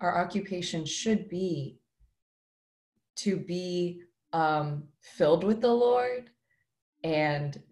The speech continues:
to labor on Christ. And actually, we can <laughs> even see in the New Testament, uh, another example of somebody whose occupation was Christ.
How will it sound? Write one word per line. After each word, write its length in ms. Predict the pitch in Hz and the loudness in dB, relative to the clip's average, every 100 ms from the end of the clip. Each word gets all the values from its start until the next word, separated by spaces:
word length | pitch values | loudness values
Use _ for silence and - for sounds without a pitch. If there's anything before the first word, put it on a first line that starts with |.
| - | -16
to 680 | - 160 147 143 139 139 - - | -8 -4 -2 -2 -2 -6 -10 -10
labor 760 | 147 143 143 160 202 220 220 220 | -6 2 4 6 6 6 4 4
on 240 | 202 208 | 6 8
Christ. 880 | 214 220 214 220 233 233 - - - _ _ - _ _ | 8 4 4 4 2 -4 -14 -18 -20 _ _ -20 _ _
And 160 | 196 202 | 0 4
actually, 460 | 196 226 - 196 170 | 6 6 4 0 0
we 100 | 190 | 4
can 160 | 220 | 4
<laughs> 40 | 214 | 4
even 300 | 208 - 233 | 2 2 0
see 300 | 214 226 240 | 0 2 2
in 120 | 202 | 2
the 80 | 175 | 4
New 280 | 175 175 233 | 4 4 2
Testament, 800 | - 160 175 254 269 285 285 - _ _ _ - - | 0 -4 -4 -8 -10 -10 -12 -18 _ _ _ -20 0
uh, 320 | 185 180 175 170 - _ | 4 8 8 6 -4 _
another 360 | 185 190 226 285 | 2 4 6 6
example 680 | 208 165 196 233 180 156 | 4 2 2 4 2 2
of 140 | - - | -4 -6
somebody 500 | - 226 262 214 175 | -2 2 4 4 2
whose 260 | 202 208 | 4 2
occupation 1080 | - - 233 226 - 214 - 220 170 151 156 _ _ - _ | 2 -6 0 0 2 0 2 0 -2 -4 -10 _ _ -20 _
was 160 | - 185 | -2 0
Christ. 960 | - - 196 214 180 - - - - | -2 -4 6 8 8 2 -12 -16 -16